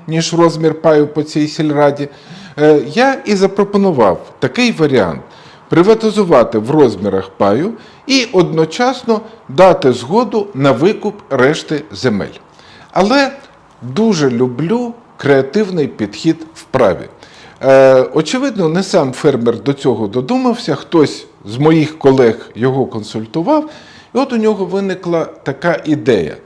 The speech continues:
«Я хочу приватизувати всю землю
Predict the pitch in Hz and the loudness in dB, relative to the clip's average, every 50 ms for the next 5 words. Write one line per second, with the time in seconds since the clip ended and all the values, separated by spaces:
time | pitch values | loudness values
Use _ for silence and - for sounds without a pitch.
0 | _ _ _ _ _ - 104 113 151 220 254 254 240 247 - - 170 202 208 - | _ _ _ _ _ -16 -8 -2 0 0 2 0 -2 -4 -2 0 0 2 0 -2
1 | - 190 - - 147 139 123 135 127 127 - 113 98 104 120 127 151 170 170 170 | -8 -8 -6 -6 -6 -4 -4 -6 -6 -6 -8 -8 -8 -6 -6 -4 -4 -4 -4 -6
2 | - 151 131 - - - - - 185 180 156 120 104 104 90 78 71 67 67 | -8 -12 -12 -12 -14 -14 -8 -2 0 0 0 0 0 -2 -4 -4 -6 -12 -18